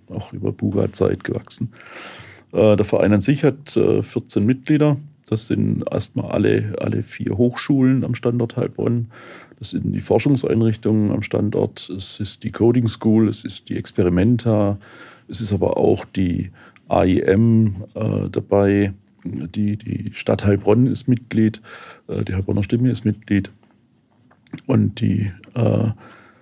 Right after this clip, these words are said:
Idee des Vereins war, dass wir so auf drei Säulen letztendlich, äh, agieren. Das eine ist die Netzwerkplattform. Das heißt, wir wollen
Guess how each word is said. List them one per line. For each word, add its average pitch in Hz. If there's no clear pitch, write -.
Idee 104
des 127
Vereins 101
war, 104
dass 95
wir 107
so 98
auf -
drei 95
Säulen 107
letztendlich, -
äh, -
agieren. 120
Das 113
eine 107
ist -
die -
Netzwerkplattform. 113
Das -
heißt, -
wir 104
wollen 107